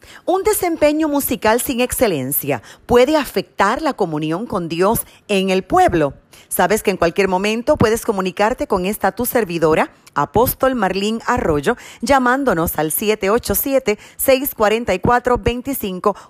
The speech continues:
cuarenta y cuatro. Alguna vez usted ha escuchado frases como estas:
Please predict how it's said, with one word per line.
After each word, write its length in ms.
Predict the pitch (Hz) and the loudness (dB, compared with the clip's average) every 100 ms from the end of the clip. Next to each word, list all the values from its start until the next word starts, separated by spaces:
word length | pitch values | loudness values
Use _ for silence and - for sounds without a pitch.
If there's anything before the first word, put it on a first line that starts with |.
| - | -2
cuarenta 460 | 339 220 180 170 | 2 2 0 -4
y 40 | 151 | -4
cuatro. 380 | 147 131 - - _ - - - | -4 -6 -8 -14 _ -20 -10 0
Alguna 460 | 269 285 392 381 | 2 4 4 4
vez 420 | 320 285 285 311 - | 6 4 4 0 -4
usted 380 | 208 - 233 240 | -8 -4 -2 -2
ha 100 | 220 | -2
escuchado 540 | 240 - 220 - 208 214 | -4 -6 -6 -2 -2 -2
frases 540 | - 208 214 214 202 | -2 -2 -2 -4 -6
como 260 | 226 208 208 | -6 -4 -4
estas: 560 | 220 - 147 135 - | -4 -6 -6 -6 -10